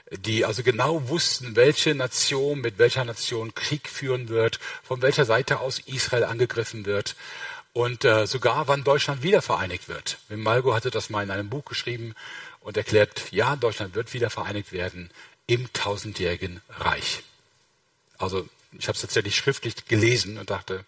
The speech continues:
„Hm, was macht man eigentlich mit falschen Propheten?“ Naja, ich wollte jetzt nicht hart sein, das ist, wir sind auch nicht mehr im Alten Testament, ja. Aber diese Sicherheit, mit der Leute gesagt haben, das genau in der Offenbarung bezieht sich genau auf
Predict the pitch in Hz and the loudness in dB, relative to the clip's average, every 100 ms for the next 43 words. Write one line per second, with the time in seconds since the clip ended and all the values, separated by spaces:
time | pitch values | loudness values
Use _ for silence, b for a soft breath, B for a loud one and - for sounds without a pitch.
0 | _ _ 190 104 - _ B B B B | _ _ -8 -8 -10 _ B B B B
1 | _ - - 135 139 107 113 117 - 113 | _ -6 -4 -2 0 0 0 -6 0 0
2 | 107 110 101 - 123 82 - _ _ B | 0 -6 -8 -4 -6 -6 -18 _ _ B
3 | B B B B B 117 95 - B B | B B B B B 4 4 2 B B
4 | B _ _ - - 117 127 123 110 113 | B _ _ -16 -4 4 4 4 0 0
5 | 104 113 - 123 123 107 107 - 110 110 | 2 2 2 0 0 -4 -6 -4 -6 -2
6 | 110 107 113 98 92 107 107 104 117 104 | -2 -2 -4 -2 0 0 0 0 0 2
7 | 127 156 - 98 127 B B B B B | 0 0 0 0 -2 B B B B B
8 | B _ _ _ 117 117 117 101 73 78 | B _ _ _ -2 2 2 2 0 -4
9 | - 110 131 120 127 120 101 - - _ | -8 -2 0 6 8 10 8 2 -10 _
10 | 107 - 170 185 208 143 107 107 113 120 | -6 0 2 6 6 4 0 0 4 4
11 | 117 143 131 117 123 - 135 113 120 107 | 4 0 0 0 0 0 0 0 -4 0
12 | 151 170 - 143 135 156 139 120 - 113 | 2 2 0 0 2 2 0 -2 -2 0
13 | 117 127 117 - 120 127 123 113 185 - | 0 -2 -6 -8 -6 -6 -4 0 0 0
14 | - | -6